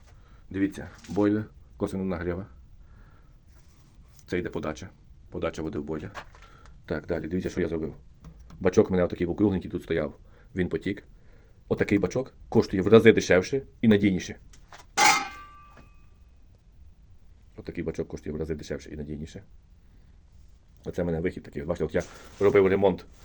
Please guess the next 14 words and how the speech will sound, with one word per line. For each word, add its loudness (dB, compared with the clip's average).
пральної 6
машини, 6
поремонтував, 4
проводив 6
випробування, 2
під'єднав. -2
Пральна 6
машина 0
працює. 2
Вон, -4
бачите, 0
буду -8
ремонтувати -2
гідрофор, 2